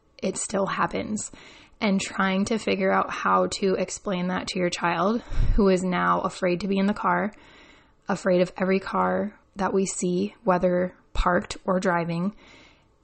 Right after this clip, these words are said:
because it's not like something you did that you can say, "Oh, I'm gonna be more careful next time." <laughs> You know, like, we were careful, and it's really hard to navigate that with young kids,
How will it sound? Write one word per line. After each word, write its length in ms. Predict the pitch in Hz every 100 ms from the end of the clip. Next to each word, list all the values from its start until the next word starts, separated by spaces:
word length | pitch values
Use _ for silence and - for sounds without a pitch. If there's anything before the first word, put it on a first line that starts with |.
| _ _ _
because 640 | 180 202 208 196 190 185 - _ _ _ _
it's 260 | 233 202 -
not 200 | 196 202
like 180 | 208 202
something 400 | 208 190 202 190
you 140 | 185
did 300 | 175 185 196
that 160 | 196 185
you 60 |
can 200 | 185 180
say, 220 | - 185 -
"Oh, 60 |
I'm 120 | 202 214
gonna 160 | 202
be 120 | 196
more 180 | 196 185
careful 340 | 185 202 196 185
next 220 | 175 -
time." 300 | 190 - 208
<laughs> 300 | - - -
You 160 | 226 226
know, 160 | 208 196
like, 300 | 190 180 - - - - - _ -
we 200 | 208 214
were 200 | 196 196
careful, 600 | - 170 165 - - - - - -
and 540 | 208 208 185 180 180 185 - - - _ -
it's 160 | 202 190
really 420 | 190 196 202 208
hard 280 | 208 202 180
to 100 | 196
navigate 460 | 190 190 196 185
that 220 | 190 185
with 200 | 196 185
young 180 | 190 185
kids, 480 | 185 190 180 175 -